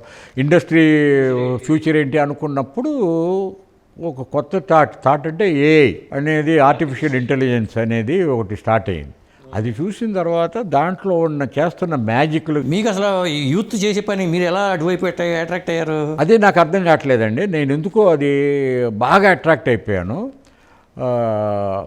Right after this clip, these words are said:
Speaker 1: మా అబ్బాయి కూడా ఇంకా దానికి దిగల ఏఐలో.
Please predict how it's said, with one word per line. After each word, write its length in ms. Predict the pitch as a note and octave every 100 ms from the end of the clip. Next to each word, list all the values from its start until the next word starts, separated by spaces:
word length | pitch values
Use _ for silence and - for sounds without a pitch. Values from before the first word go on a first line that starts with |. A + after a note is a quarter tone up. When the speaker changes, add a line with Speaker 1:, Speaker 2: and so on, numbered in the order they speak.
| G#2+
Speaker 1:
మా 140 | C#3
అబ్బాయి 280 | E3 D#3+ A3+
కూడా 180 | G#3 G#3+
ఇంకా 480 | F#3 F3 F3 D#3 D3
దానికి 420 | C#3 D3 D3 C3+ C#3+ C3+ B2 A#2 A2
దిగల 360 | A2 F3+ C3 - - - - C3+
ఏఐలో. 380 | D#3+ E3+ A2+